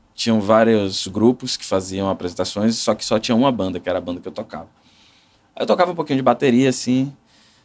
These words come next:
e não sabia que ia tocar bateria. Aí a cantora falou, "É, seu primo não te falou, você vai tocar <laughs> bateria." Eu falei, "Pô, massa. Se eu soubesse, era melhor ainda." Mas, lógico que eu não falei, né? Falei, "Beleza." Então tinha coisas assim que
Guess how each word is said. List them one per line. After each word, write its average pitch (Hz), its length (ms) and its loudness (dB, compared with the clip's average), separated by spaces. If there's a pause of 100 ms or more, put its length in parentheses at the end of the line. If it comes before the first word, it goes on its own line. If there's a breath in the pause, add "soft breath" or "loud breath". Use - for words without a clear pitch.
(420 soft breath)
e 233 120 6
não 226 180 8
sabia 196 460 4
que 190 80 -6
ia 151 100 4
tocar 120 260 2
bateria. 92 600 -2
Aí 120 160 2
a 180 60 2
cantora 170 340 0
falou, 233 220 2
"É, 247 360 6
seu 208 140 0
primo 196 240 0
não 170 80 -4
te - 100 -8
falou, 143 320 2
você 190 100 -6
vai 196 120 2
tocar 196 300 -6
<laughs> - 40 -20
bateria." - 500 0
Eu 196 40 -6
falei, 233 240 -2 (120)
"Pô, 302 240 -2
massa. 208 520 0 (640 soft breath)
Se - 160 -6
eu - 80 -4
soubesse, 190 520 2
era - 120 -4
melhor 196 340 0
ainda." 156 320 -2 (160)
Mas, - 180 -14
lógico 107 220 -2
que - 60 -8
eu - 40 -6
não - 60 -6
falei, 117 300 -2
né? 127 100 -4 (420 soft breath)
Falei, - 140 -6
"Beleza." 196 260 4
Então 226 160 4
tinha 233 220 4
coisas 196 260 2
assim 190 200 -2
que 202 120 -6